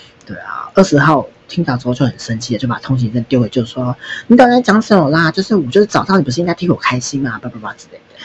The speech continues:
那就很生气，他就躲起来了。那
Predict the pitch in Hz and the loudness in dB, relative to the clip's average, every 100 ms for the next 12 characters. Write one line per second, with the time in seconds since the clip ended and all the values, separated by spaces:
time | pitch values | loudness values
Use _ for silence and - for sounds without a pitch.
0 | - 160 156 180 117 143 143 147 131 127 | -2 2 6 6 4 2 2 0 0 -2
1 | 95 - - 113 - - - - - - | -6 -8 -8 -8 -8 -16 -20 -20 -20 -20
2 | _ - - - - - 196 131 | _ -20 -20 -20 -10 0 2 0